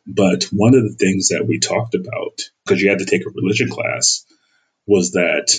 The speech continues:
this is surprising at the Catholic school, was that no one should be between you and God, and that the priest is kind of the conduit, but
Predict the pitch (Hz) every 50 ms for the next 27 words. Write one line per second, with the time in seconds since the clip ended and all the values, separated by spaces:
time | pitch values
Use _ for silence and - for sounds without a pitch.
0 | - _ - - - - - - - 98 92 - 98 101 98 92 95 90 - -
1 | - - - 95 - - 101 - - - - - - - 104 - - 90 - -
2 | - - - - - _ _ _ _ _ _ _ _ _ _ _ - 95 95 95
3 | 95 95 95 95 95 95 92 - - - 90 90 - 95 95 92 92 92 92 92
4 | - - - - 90 92 92 92 - - - 98 95 95 95 98 101 104 107 107
5 | - _ _ _ _ _ 87 92 98 98 107 110 123 113 107 110 117 117 117 123
6 | - - - _ _ _ _ _ - - - _ _ _ - 110 101 95 95 92
7 | 92 92 - 98 92 92 - - 104 98 98 - - - - - - - - -
8 | - - 143 139 131 113 110 113 - - - - 98 98 104 104 113 110 123 131
9 | 110 - - 92 92 92 90 - - -